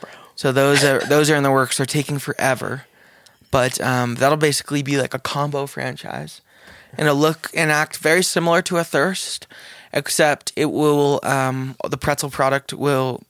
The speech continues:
Speaker 2: be Wetzel's Pretzels.
Speaker 1: Yes.
Speaker 2: And, um, yeah, it'll be, it'll be literally a franchise of Thirst and a franchise of Wetzel's Pretzels. It just so happens that I own that franchise. And so, um, doing it just for,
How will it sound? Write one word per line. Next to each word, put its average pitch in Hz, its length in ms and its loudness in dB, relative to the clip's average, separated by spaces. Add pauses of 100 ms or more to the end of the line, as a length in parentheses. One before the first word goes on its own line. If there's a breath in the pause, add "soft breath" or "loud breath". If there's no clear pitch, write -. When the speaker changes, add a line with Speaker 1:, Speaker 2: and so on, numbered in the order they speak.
(100)
Speaker 2:
be 131 120 -6
Wetzel's 127 320 -4
Pretzels. 208 500 -10 (320 loud breath)
Speaker 1:
Yes. - 320 -12 (120)
Speaker 2:
And, 131 440 0
um, 123 720 -2 (320)
yeah, 135 420 -2
it'll 131 160 -2
be, 135 280 -2 (180)
it'll 135 240 -2
be 143 120 0
literally 139 440 2
a 131 80 0
franchise 127 560 0
of 127 80 -4
Thirst 123 420 -4 (360 loud breath)
and 147 100 -2
a - 20 -4
franchise 127 440 -4
of 98 60 -10
Wetzel's 101 280 -6
Pretzels. 127 460 -6 (300 loud breath)
It - 60 -8
just 143 200 2
so 139 80 -4
happens 127 400 -2
that 127 120 -2
I 117 140 2
own 117 160 -2
that 73 160 -8
franchise. - 600 -10 (440 loud breath)
And 147 180 -2
so, 127 440 2 (100)
um, 120 540 -6 (340)
doing 156 260 4
it 156 160 0
just 151 260 -2
for, 139 420 0